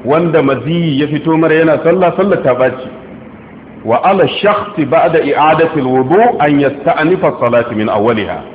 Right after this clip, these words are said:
Idan ka sake alwala, to wannan sallah za a dauko ta ne daga farko. Wannan shine abinda hadisin Ali bin Talqin radiyallahu anhu ya mana ishara gare shi.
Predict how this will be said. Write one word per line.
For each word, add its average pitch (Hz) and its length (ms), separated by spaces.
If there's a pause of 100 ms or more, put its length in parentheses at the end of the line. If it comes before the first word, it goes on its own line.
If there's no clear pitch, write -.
(480)
Idan 117 260
ka 151 140
sake 160 280
alwala, 135 760 (300)
to 107 60
wannan 123 300
sallah 131 260
za 123 160
a 110 40
dauko 113 340
ta 113 80
ne 107 120
daga 92 200
farko. 95 460 (800)
Wannan 113 400
shine 123 300
abinda 131 920 (360)
hadisin 135 680
Ali 120 380
bin 98 300
Talqin 151 680
radiyallahu 113 720
anhu 139 260
ya 123 80
mana 123 160
ishara 110 400
gare 90 260
shi. - 140